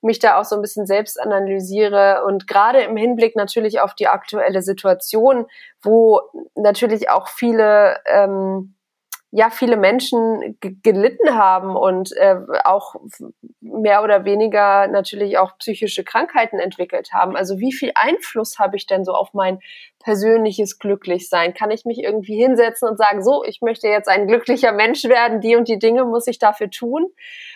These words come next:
Oder, äh, ist das einfach etwas, was so außerhalb von meiner Reichweite ist, weil das so, weil so viele Faktoren das beeinflussen, dass ich eigentlich nur hoffen kann, dass es mir irgendwie gut geht und,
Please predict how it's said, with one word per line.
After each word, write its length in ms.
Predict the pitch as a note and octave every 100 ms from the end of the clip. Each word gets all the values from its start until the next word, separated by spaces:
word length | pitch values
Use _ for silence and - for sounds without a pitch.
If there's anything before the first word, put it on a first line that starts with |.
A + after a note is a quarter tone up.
| -
Oder, 720 | - A#3+ B3 A#3+ A#3+ A#3+ A3+
äh, 300 | - A3 G#3+
ist 140 | A#3 A#3+
das 120 | A#3
einfach 320 | - A3 A3
etwas, 580 | - A3 G#3+ G#3 - - - _ -
was 400 | G3+ G3 - G3+
so 440 | B3 C4+ C4+ B3+ - - - -
außerhalb 600 | G3+ C4+ C4 A#3+ A#3+ A#3+
von 140 | A3+
meiner 260 | G#3+ G#3+ G3+
Reichweite 680 | G3 G#3 C4 - A3+ A#3 B3
ist, 220 | A3+ -
weil 140 | G#3
das 140 | G3+ -
so, 120 | A#3 -
weil 320 | G#3+ G3+ G3+
so 140 | G3+ C4
viele 240 | C#4 A#3
Faktoren 500 | A#3 G#3+ - A#3 B3+
das 180 | A3 A3
beeinflussen, 760 | - G#3 A#3 - A#3 A#3 A#3+
dass 180 | G#3+ -
ich 180 | G#3 - - - -
eigentlich 600 | - A3 A#3 A3 A#3 -
nur 240 | A#3 B3 C4+
hoffen 300 | C#4 B3+ A#3
kann, 240 | B3+ B3+
dass 140 | A#3+
es 140 | A3+ A3
mir 220 | A3 -
irgendwie 340 | A#3 A3 A3
gut 220 | G3+ A3+ -
geht 320 | A3 G#3 -
und, 300 | G3+ G3